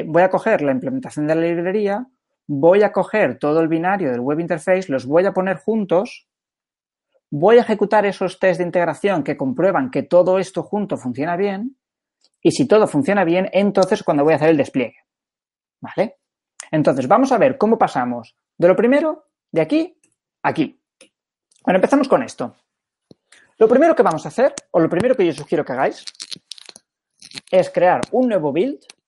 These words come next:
después del web interface, que es el de ensamblado, que inicialmente no va a hacer absolutamente nada, ¿de acuerdo? Este build está vacío, la librería y el web interface no han cambiado. Esto hace lo mismo, esto hace lo mismo, esto no hace nada.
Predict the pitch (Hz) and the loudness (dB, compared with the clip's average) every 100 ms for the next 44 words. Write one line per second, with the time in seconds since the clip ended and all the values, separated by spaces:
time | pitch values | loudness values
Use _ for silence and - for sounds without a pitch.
0 | _ - 165 151 - 208 165 156 170 156 | _ -6 -4 -2 -2 -2 0 -2 -2 -4
1 | 131 - 254 - 160 151 139 135 131 156 | -6 -2 -2 -2 -4 -4 -4 -6 -4 -2
2 | 233 349 _ _ _ _ _ _ - - | -2 -8 _ _ _ _ _ _ -20 -10
3 | - 190 196 185 233 254 254 240 214 208 | 2 2 4 2 2 2 2 2 2 0
4 | 240 220 - 190 202 214 160 131 117 127 | 0 -2 -2 -4 -4 -4 -4 -4 -4 -6
5 | 196 208 220 220 196 156 - 131 - 247 | -4 -2 -2 -2 -4 -4 -6 -8 -4 -4
6 | 285 285 _ _ _ - 170 170 165 170 | -4 -6 _ _ _ 0 2 4 4 6
7 | 208 156 123 156 151 196 185 - 240 247 | 6 4 4 0 2 0 0 2 0 0
8 | 175 170 147 127 117 113 - - _ _ | -4 -2 0 -2 -6 -10 -18 -20 _ _
9 | _ _ - 165 - - 127 139 247 240 | _ _ -4 -2 0 -2 -4 0 0 2
10 | 254 254 - 165 151 135 131 180 247 233 | 0 0 -2 -2 -2 -4 -2 0 0 2
11 | 254 254 - 185 190 202 151 123 113 - | 0 0 -4 -6 -2 -2 -4 -6 -12 -18